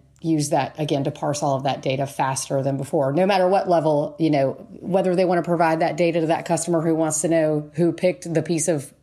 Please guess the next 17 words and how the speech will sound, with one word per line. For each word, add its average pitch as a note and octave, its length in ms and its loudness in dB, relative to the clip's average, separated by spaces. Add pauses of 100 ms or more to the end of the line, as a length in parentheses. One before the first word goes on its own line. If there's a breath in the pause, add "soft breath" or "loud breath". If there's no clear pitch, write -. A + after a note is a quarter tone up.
(220)
tea G3+ 260 0
leaf F3+ 320 0
that's D#3+ 200 0
in F3 120 2
their E3 160 2
glass, D#3 800 -2
or F#3 180 4
just F3 200 -2
the F3 60 0
person D#3 320 0
who D3 100 2
cares D3 260 0
if C#3+ 100 -2
their D3 120 0
package C3+ 340 0
arrives C3+ 300 0
on C3 280 -4